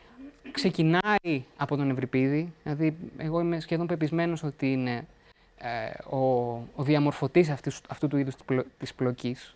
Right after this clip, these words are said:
Κάποια, ένα αγόρι πάει να σώσει ένα κορίτσι και το κορίτσι σώζει το αγόρι με έναν άλλο τρόπο.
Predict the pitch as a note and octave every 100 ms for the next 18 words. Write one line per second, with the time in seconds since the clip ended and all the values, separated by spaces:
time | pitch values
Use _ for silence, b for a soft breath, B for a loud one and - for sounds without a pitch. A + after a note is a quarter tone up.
0 | _ b b b b b b _ _ D#3+
1 | E3 - - D#3 D3+ D#3+ D#3+ D#3+ D#3+ D#3
2 | D3+ D#3+ - D#3 D3+ D#3+ D#3+ D#3 D#3 E3+
3 | D#3+ F3+ - D#3+ - E3 F3 E3+ - D#3+
4 | D#3 D3 _ _ _ - _ b b b
5 | - F3+ F3 E3 D#3+ D3+ D#3 C#3+ D#3 D#3
6 | D3+ D3+ D3+ D#3+ D3+ C#3+ C3+ B2+ D3+